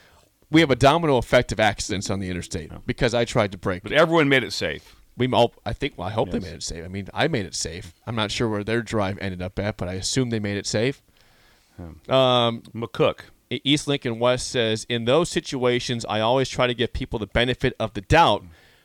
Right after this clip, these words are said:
Speaker 1: Maybe they're driving erratically due to an emergency. However, tailgating a motorcycle during the
Speaker 2: <laughs>
Speaker 1: rain is straight up stupid." Double bird approved from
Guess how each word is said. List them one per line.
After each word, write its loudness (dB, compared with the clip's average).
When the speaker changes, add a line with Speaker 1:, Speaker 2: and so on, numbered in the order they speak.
Speaker 1:
Maybe 4
they're 2
driving 4
erratically 0
due 2
to -4
an -2
emergency. -2
However, 6
tailgating 6
a 0
motorcycle 4
during 4
the -4
Speaker 2:
<laughs> -4
Speaker 1:
rain 2
is 6
straight 4
up 6
stupid." -2
Double 4
bird 2
approved 2
from -8